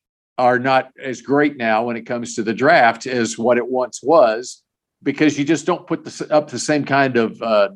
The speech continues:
numbers. You can't get to the quarterback, uh, but you can stop the run. It's such a pass-happy league that you have to have the edge guys that can get to the quarterback, and so there's more value on those.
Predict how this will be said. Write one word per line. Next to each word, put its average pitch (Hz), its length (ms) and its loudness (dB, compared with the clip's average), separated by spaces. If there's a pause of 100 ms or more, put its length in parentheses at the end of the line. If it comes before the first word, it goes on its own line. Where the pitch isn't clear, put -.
numbers. 120 600 -4
You 117 200 -10
can't 151 240 0
get 143 180 0
to 135 80 -2
the 120 80 0
quarterback, 110 580 2 (200)
uh, 104 120 -8 (280)
but 151 160 0
you 147 120 2
can 156 420 2
stop 139 320 2
the 147 100 2
run. 135 360 0
It's 123 200 -8
such 151 200 -6
a 131 40 -6
pass-happy 143 680 0
league 135 500 0 (380)
that 127 420 0
you 135 220 -8
have 147 220 -2
to 135 100 -4
have 135 180 -2
the 120 140 -4
edge 139 240 -4
guys 117 280 -2
that 113 140 -10
can 113 120 -10
get 117 200 -4
to 120 60 -6
the 104 100 -4
quarterback, 117 460 2
and 113 100 -4
so - 100 -4
there's 110 220 0
more 120 180 4
value 120 440 4
on 92 80 -8
those. 87 260 -14